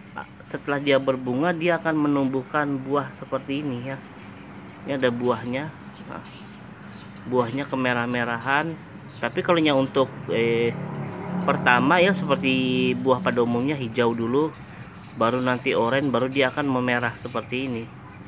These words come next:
Oke. Jadi setelah kita potong ya, kita kurangi daunnya jadi seperti ini. Ya. Eh, kalau yang untuk bonsai ya, kita usahakan ya, kita cari dahan yang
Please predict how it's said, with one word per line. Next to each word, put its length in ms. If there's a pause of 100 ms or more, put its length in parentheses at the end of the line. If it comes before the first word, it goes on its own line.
(920)
Oke. 160 (1400)
Jadi 160
setelah 320
kita 240
potong 560
ya, 240
kita 240
kurangi 400
daunnya 400
jadi 160
seperti 400
ini. 240 (1040)
Ya. 100 (800)
Eh, 220 (100)
kalau 160
yang 160
untuk 160
bonsai 560
ya, 160
kita 240
usahakan 720
ya, 160 (560)
kita 320
cari 320
dahan 400
yang 160